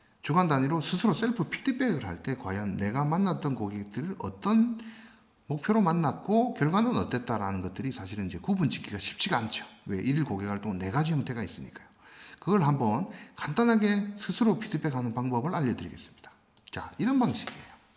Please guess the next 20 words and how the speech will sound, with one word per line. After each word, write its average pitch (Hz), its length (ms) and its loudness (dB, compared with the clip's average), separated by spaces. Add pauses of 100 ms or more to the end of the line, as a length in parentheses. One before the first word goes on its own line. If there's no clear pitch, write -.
(720)
자, - 180 -16
이 117 60 -4
샘플이 202 360 4
있는데요. 95 480 -2 (920)
이 240 160 4
에프피님은 127 840 2 (560)
왼쪽 123 300 0
편에 190 560 2
주간 185 680 0
타겟 170 280 0
고객을 110 360 0
작성을 117 380 -2
했죠. 90 500 -6
그리고 127 280 0
이제 95 200 0
고객들에 107 560 -2
대한 120 320 -2
방문 104 280 -4
약속을 160 360 0
잡았습니다. 92 840 -6